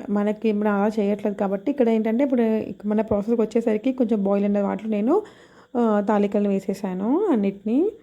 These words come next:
మెల్లగా ఫస్ట్లోనే వెంటనే కలిపేయద్దండి, ఒక టూ సెకండ్స్ గ్యాప్ ఇవ్వండి. ఎందుకంటే దాన్ని అలా వాటర్ పి-, లేదంటే మొత్తము ఓ లద్దిలాగా అయిపోతుంది కదా. So అందుకని కొంచెం గ్యాప్ ఇచ్చేసేసి కలపడం స్టార్ట్ చేయండి. చాలా స్లోగా కలపండి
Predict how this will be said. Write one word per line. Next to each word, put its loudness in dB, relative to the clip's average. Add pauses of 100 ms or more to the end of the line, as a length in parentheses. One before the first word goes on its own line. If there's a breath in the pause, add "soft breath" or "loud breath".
(440 soft breath)
మెల్లగా 2
ఫస్ట్లోనే 2
వెంటనే 4
కలిపేయద్దండి, 2
ఒక -6
టూ 2
సెకండ్స్ -2
గ్యాప్ -2
ఇవ్వండి. 0 (360 loud breath)
ఎందుకంటే 2
దాన్ని 2
అలా 0 (420)
వాటర్ 0
పి-, 2
లేదంటే 2
మొత్తము 0 (140)
ఓ 0
లద్దిలాగా 2
అయిపోతుంది 0
కదా. 0 (540 loud breath)
So -2
అందుకని 2
కొంచెం 2
గ్యాప్ -2
ఇచ్చేసేసి 0 (500 loud breath)
కలపడం 4
స్టార్ట్ -4
చేయండి. -2 (380)
చాలా 0
స్లోగా 4
కలపండి -2